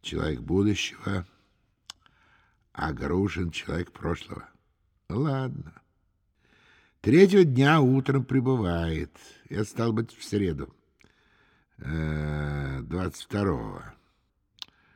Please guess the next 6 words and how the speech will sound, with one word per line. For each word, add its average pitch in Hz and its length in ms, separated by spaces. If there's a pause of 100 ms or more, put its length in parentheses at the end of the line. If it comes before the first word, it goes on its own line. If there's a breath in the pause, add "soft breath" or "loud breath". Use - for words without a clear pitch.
(340 soft breath)
Звать 143 760 (360)
Иван 113 420
Францевич 120 640
Бриллинг, 85 960
статский - 580
советник. - 840